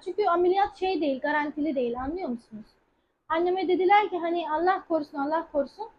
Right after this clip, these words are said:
Sakat olma şeyi de varmış, e, riski de varmış ama tamamen düzelme şeyi de var, garantisi de var. O yüzden, e, bayağı bir endişeliyiz. Bakalım dualarım annemle, dualarımız annemle olsun.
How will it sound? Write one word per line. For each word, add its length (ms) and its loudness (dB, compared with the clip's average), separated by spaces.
Sakat 340 2
olma 300 4
şeyi 300 0
de 100 2
varmış, 540 -2
e, 520 -4
riski 300 -2
de 140 4
varmış 380 2
ama 180 2
tamamen 500 4
düzelme 380 2
şeyi 260 0
de 100 -2
var, 160 -6
garantisi 500 -2
de 40 -4
var. 220 -8
O 120 4
yüzden, 340 4
e, 580 -6
bayağı 480 0
bir 60 -2
endişeliyiz. 640 -2
Bakalım 420 0
dualarım 420 2
annemle, 520 -4
dualarımız 540 -2
annemle 440 -4
olsun. 380 -10